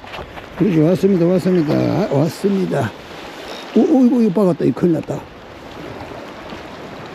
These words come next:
이 자식이 끄다가 박아보나? 불 켜는 사이에 박아보네. 아이고, 빠져뺐다. 아이고, 카메라 불 켜나.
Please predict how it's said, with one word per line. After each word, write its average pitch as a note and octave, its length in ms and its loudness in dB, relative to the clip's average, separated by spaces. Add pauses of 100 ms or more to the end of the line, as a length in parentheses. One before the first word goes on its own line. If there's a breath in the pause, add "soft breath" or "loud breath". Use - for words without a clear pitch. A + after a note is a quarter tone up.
(2500)
이 F#3 480 4
자식이 D#3+ 460 4
끄다가 E3+ 400 2
박아보나? E3 720 4 (920)
불 F#3 160 6
켜는 F3+ 280 6
사이에 D3+ 340 4
박아보네. C#3+ 680 2 (1400)
아이고, A3 480 8
빠져뺐다. F#3+ 640 0 (1900)
아이고, F#3+ 540 6
카메라 F3 360 2
불 F#3 180 4
켜나. F3 280 4